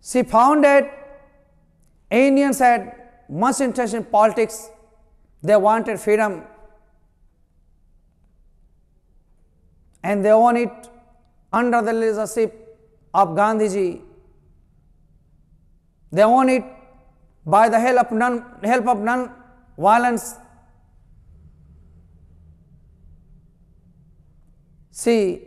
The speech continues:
advised Indians not to blame only Britishers for everything.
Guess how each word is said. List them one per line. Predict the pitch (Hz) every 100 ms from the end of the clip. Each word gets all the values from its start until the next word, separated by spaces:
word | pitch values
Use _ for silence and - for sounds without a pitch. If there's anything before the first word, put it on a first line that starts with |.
| - -
advised | - 185 233 262
Indians | 240 240 240 220 - - _ _ _ _ _ _ _ _ _ _ _ _ _ -
not | 151 214 254 254
to | 220
blame | 208 214 196 - - _ _ _ _ _ _ -
only | 208 226 208
Britishers | 175 190 220 - 214 - - _ _ _ _ _ _
for | - 190
everything. | 196 185 - 143